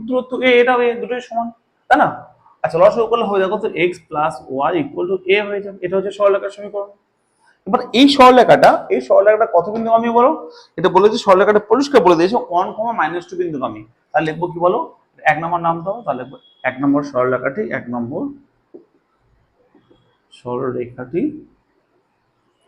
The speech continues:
কত বলো? কত বিন্দুগামী বলো? সরলরেখাটি মাইনাস ওয়ান কমা মাইনাস টু বিন্দুগামী, ওয়ান কমা মাইনাস টু বিন্দুগামী। তার মানে কি হয় বলো? এই বিন্দুটা এই সরলরেখাকে স্যাটিসফাই করবে, অর্থাৎ এক্স এর জায়গায় মাইনাস,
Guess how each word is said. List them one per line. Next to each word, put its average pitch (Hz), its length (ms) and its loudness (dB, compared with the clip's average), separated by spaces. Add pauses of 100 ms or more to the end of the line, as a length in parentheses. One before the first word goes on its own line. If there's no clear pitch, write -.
(720)
কত 139 120 -2
বলো? 196 200 -2
কত 160 140 -2
বিন্দুগামী 190 400 0
বলো? 220 220 2 (1600)
সরলরেখাটি 135 680 -2 (1400)
মাইনাস 156 480 4 (100)
ওয়ান 160 340 2
কমা 202 180 4
মাইনাস 143 280 0
টু 170 80 -6
বিন্দুগামী, 120 440 -6
ওয়ান 127 180 -8
কমা 143 140 -10 (600)
মাইনাস 131 320 -6
টু - 160 -10 (1500)
বিন্দুগামী। 120 640 -12 (800)
তার 185 80 2
মানে 226 140 0
কি 226 120 -2
হয় 226 80 2
বলো? 233 280 2
এই 220 140 0
বিন্দুটা 233 320 0
এই 240 80 -2
সরলরেখাকে 226 400 2
স্যাটিসফাই 220 440 2
করবে, 220 240 0
অর্থাৎ 214 200 -4
এক্স 185 180 -4
এর 190 60 -16
জায়গায় 214 220 -6
মাইনাস, 196 280 -6